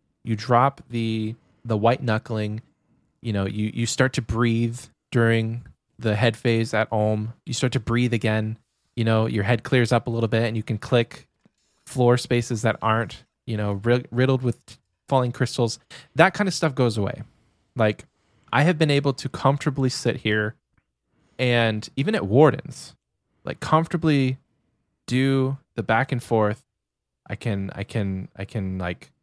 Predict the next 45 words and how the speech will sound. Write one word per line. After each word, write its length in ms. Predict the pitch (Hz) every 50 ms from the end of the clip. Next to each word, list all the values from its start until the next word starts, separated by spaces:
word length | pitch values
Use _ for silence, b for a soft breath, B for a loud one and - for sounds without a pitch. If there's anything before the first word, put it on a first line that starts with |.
| _
react. 760 | - 95 110 117 113 113 117 120 127 127 131 - - - - _ _ _ _ _ _ _ _ _
The 80 | - 131
only 160 | 170 226 247
thing 140 | - 269 247
that 120 | 190 -
really 240 | 107 113 127 131 117
trips 300 | - - 123 110 - -
me 80 | 117
up 140 | 110 104 -
still 280 | - - - 104 104 107
where 120 | 107 104 95
I 100 | 92 95
just, 180 | - 104 - -
like, 120 | - -
stop 360 | - - - 104 104 - _
breathing 420 | - 98 101 104 110 107 104 101 104 _ _ _ _ _ _ _ _
and 140 | - 104 104
I 20 |
go 140 | 95 101 101
into 140 | 104 98 98
panic 340 | - - 104 101 104 101 -
mode 380 | 104 104 104 101 101 - - _
is 320 | 110 101 98 95 101 -
the 120 | - 98
enrage 360 | 92 90 87 92 101 117 113 -
phase 240 | - 131 131 131
at 80 | 139 117
Wardens. 540 | 123 131 135 139 143 147 147 143 - - _ _ _ _ _ _ _ _ _ _ -
'Cause 180 | - - 101 90
that, 260 | - 107 107 110 -
again, 320 | 110 101 - 104 101 101
is 120 | 101 95 -
just, 160 | - 104 -
like, 140 | - - - -
it's 140 | 107 - -
unpredictable. 800 | - 113 117 - - 101 98 - _ 113 104 117 117 120 131 139 _ _ _ _ _ _ _ _ _ _ _ _ _ _
But 280 | 120 113 107 101 95 _ _ _ - _ _ _ -
if 100 | 123 -
things 400 | - - 160 175 196 208 190 180
are 80 | 180
predictable, 720 | 147 - 151 135 139 131 _ - 131 127 131 123 123 123 123 _ _ _ _ _
if 140 | 120 117 -
things 320 | _ - 135 143 135 123
are, 340 | 131 117 113 107 107 107 107 - _ _ _ _ _ _ _ _ _ _ _ _ _ - - _
uh, 520 | 104 104 101 101 95 92 90 - 95 104